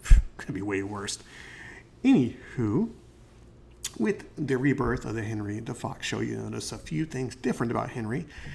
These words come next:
He is more animated. Um, he is arms, leg, feet move, backgrounds will be changed, everything in between. This is a whole new passion for me, regaining my love for doing animation. Uh, my animation started off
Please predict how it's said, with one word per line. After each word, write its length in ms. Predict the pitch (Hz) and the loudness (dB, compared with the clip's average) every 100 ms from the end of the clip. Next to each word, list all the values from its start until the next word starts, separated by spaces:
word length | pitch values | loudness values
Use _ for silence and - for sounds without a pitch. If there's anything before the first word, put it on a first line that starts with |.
| - - - | -14 -16 -10
He 120 | 117 | -8
is 140 | 110 | -6
more 220 | 123 110 - | -6 -8 -6
animated. 640 | 110 120 120 120 147 147 - - - - - - | -4 -2 -2 -2 -4 -6 -14 -20 -20 -20 -18 -14
Um, 240 | - 117 117 | -14 -12 -12
he 200 | 123 110 | -8 -6
is 300 | 104 101 - | -6 -8 -2
arms, 540 | 160 160 160 156 143 | 0 2 0 -2 -6
leg, 380 | 127 127 127 117 | -4 -2 -2 -4
feet 380 | - - 147 - | -8 -4 -4 -4
move, 480 | 110 120 127 117 113 | -4 -2 0 -2 -2
backgrounds 480 | 123 143 120 120 113 | -4 -2 -4 -4 -6
will 80 | |
be 120 | - - | -12 -10
changed, 680 | - 170 165 170 160 - - - - | -4 -2 0 0 -2 -6 -14 -20 -6
everything 480 | 151 147 151 139 127 | -2 -2 -2 -4 -4
in 200 | 123 117 | -6 -6
between. 720 | 104 - - 156 151 156 - - - - - - - | -8 -12 -4 -2 0 -2 -4 -10 -20 -20 -20 -18 -8
This 260 | 131 - | -6 -4
is 120 | 113 | -8
a 60 | 110 | -8
whole 280 | 113 143 151 | -4 -2 -2
new 240 | 120 120 | -2 -4
passion 580 | 123 - 127 131 - 127 | -6 -8 -6 -4 -6 -8
for 160 | - 113 | -8 -6
me, 240 | 110 123 | -6 -4
regaining 600 | 113 135 135 123 143 120 | -2 -4 -2 0 2 2
my 120 | 95 | -2
love 320 | 104 101 104 | -6 -8 -8
for 80 | 120 | -8
doing 280 | 107 104 104 | -6 -6 -8
animation. 640 | 104 101 104 113 - 160 - - - - - - | -10 -10 -10 -8 -8 -8 -10 -16 -20 -20 -20 -16
Uh, 160 | 117 107 | -12 -10
my 120 | 110 | -8
animation 460 | 107 107 110 110 113 | -8 -4 -4 -4 -6
started 420 | - 113 113 110 | -4 -2 -2 -2
off 320 | 107 110 - | -2 -2 -4